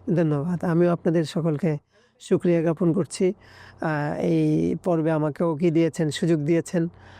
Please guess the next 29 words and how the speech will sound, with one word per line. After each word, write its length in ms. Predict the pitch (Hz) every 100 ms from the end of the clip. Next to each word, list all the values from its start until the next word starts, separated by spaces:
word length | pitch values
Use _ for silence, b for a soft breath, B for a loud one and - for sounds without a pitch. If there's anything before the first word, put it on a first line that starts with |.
| B
আর 240 | 175 175 180
আল্লাহ 260 | 190 190 170
তাআলা 200 | 190 175
আমাদেরকে, 640 | 165 165 156 180 160 156 180
আহ, 640 | - - - - 160 151
হাদিস 480 | 139 165 196 175 -
এবং 240 | 160 156 -
কোরআনের 380 | - 170 180
মধ্যে 260 | 170 170 170
যেভাবে, 580 | 160 175 185 165 165 156 B B B - -
আহ, 60 | 226 156 - 208 202 _ _ _
কোরআ-, 640 | 185 170 151 156 - - 170
রমজান 420 | 180 180 180 185
মাস 340 | 175 165 143
পালন 320 | - 170 165
করার 260 | 156 165 156
জন্য 460 | 156 156 151 151 175 _ -
কি 100 | 175
দিয়েছেন, 440 | 160 151 - 143
আহ, 840 | 135 - _ _ _ _ 190 160
দিক 220 | 160 180 -
নির্দেশনা 420 | 180 147 - 175
দিয়েছেন, 360 | 160 165 143 151
সেভাবে 360 | - 156 151
যেন 160 | 151 151
আমরা 200 | 143 147
পালন 280 | 135 151 151
করতে 260 | 160 -
পারি। 220 | - 160